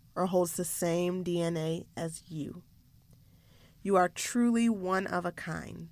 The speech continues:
and there's no one that even comes close to being you. You as a person have your own strengths, your own talents, your own quirks, those things that make you special, and you, and most importantly, you have your own perspective,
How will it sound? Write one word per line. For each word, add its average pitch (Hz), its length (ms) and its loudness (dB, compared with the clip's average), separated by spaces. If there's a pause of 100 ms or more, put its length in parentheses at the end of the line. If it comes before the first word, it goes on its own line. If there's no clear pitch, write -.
(120)
and 180 100 0
there's 175 160 0
no 190 160 4
one 208 120 4
that 202 140 4
even 185 200 -2
comes 180 240 -6
close 185 260 0
to 165 140 -4
being 156 340 -2
you. - 280 -8 (1000)
You 208 160 6
as 196 160 10
a 190 40 0
person 208 340 0
have 185 200 -2
your 170 160 -2
own 170 200 -4
strengths, - 760 0 (460)
your - 140 -2
own 165 160 2
talents, 220 840 0 (340)
your 170 180 0
own 170 220 -4
quirks, - 800 -4 (800)
those 208 200 2
things 214 240 2
that 185 160 2
make 180 260 0
you 190 80 -4
special, - 540 -6
and 165 180 -4
you, 165 100 -6
and 180 140 -4
most 190 260 0
importantly, 185 560 -4
you 170 140 -4
have 175 220 -4
your 165 240 -2
own 160 260 -2
perspective, - 880 -12